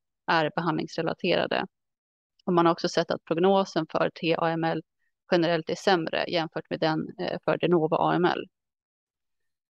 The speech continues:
Så att eftersom många studier inom T A M L-fältet ofta är små och gör sig i begränsade patientgrupper inom kliniska studier, så ville man i den här studien,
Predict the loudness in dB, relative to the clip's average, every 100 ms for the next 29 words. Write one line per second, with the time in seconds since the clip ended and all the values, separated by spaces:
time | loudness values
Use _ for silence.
0 | _ 2 2 4 2 4 4 2 0 -2
1 | 0 0 2 0 0 2 4 2 0 -2
2 | -2 -2 -2 -4 -4 -2 0 2 0 2
3 | 2 2 0 2 2 2 -2 -2 -4 0
4 | 2 2 -4 -4 -4 0 2 2 2 -2
5 | 0 -2 0 -2 -4 -4 -4 -6 2 4
6 | 4 2 0 0 -2 0 0 0 0 2
7 | 4 2 0 -4 -2 -2 -2